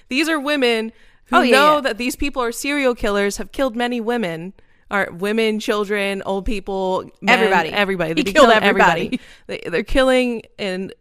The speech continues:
Speaker 1: sexually assaulting people, and, but they're like, "That's hot." And
Speaker 2: Oh,
Speaker 1: that
Speaker 2: dude.
Speaker 1: concerned me a lot. But then the next day,
Speaker 2: Mm-hmm.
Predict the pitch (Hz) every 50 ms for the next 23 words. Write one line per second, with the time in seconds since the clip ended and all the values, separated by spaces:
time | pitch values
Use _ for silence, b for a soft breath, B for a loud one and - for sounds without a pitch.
0 | _ _ _ _ _ - - - 247 214 - 214 185 165 208 - 269 247 262 247
1 | - 247 247 247 247 240 240 226 - 254 240 - 247 240 233 233 233 226 - -
2 | - 214 208 202 208 208 196 190 - 214 220 214 196 190 - - 180 180 180 -
3 | 156 143 143 - - - - _ _ _ _ _ _ _ _ _ _ _ _ b
4 | b b b b b b b b - 226 233 240 240 240 240 269 320 349 - 220
5 | 220 190 180 - - 262 262 254 233 214 202 175 156 156 156 - - - _ _
6 | - 220 214 202 175 - - 87 - - _ _ _ - 233 - 262 247 - 277
7 | 269 254 254 240 233 254 294 349 359 - - - - 180 170 - - - - 214
8 | 208 _ _ _ _ _ _ _ _ _ _ _ - 214 214 202 202 190 180 185
9 | 208